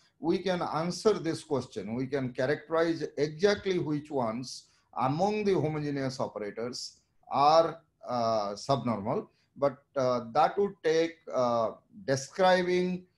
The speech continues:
what the homogeneous operators themselves are,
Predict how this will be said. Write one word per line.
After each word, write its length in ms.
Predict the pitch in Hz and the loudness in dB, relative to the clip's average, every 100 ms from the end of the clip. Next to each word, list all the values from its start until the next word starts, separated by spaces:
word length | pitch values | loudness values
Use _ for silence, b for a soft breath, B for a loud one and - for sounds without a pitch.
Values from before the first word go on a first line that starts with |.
| _ _ - | _ _ 0
what 260 | 147 185 | 4 4
the 140 | 190 180 | 4 4
homogeneous 540 | 170 170 170 170 156 | 4 0 -2 -2 -2
operators 560 | 151 151 151 147 139 - | -2 0 0 2 -2 -4
themselves 680 | 110 123 123 165 147 - | -4 -4 0 0 0 0
are, 400 | 175 208 196 190 | 2 6 6 4